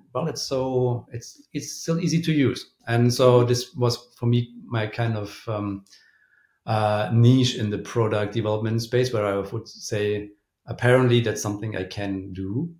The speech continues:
Uh, so from, from the feedback I'm getting.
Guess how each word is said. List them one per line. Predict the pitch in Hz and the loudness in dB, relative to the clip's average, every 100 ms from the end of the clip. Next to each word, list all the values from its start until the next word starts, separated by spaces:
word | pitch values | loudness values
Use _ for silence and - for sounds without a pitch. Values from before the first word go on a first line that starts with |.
| - | -10
Uh, | 107 101 101 98 98 98 | -6 -2 -2 -2 -2 -6
so | 110 - | -8 -10
from, | - 95 92 | -6 -6 -6
from | 90 92 | -10 -12
the | 90 | -12
feedback | - 92 90 95 | -12 -10 -10 -10
I'm | 98 | -10
getting. | 101 101 165 | -6 -4 -4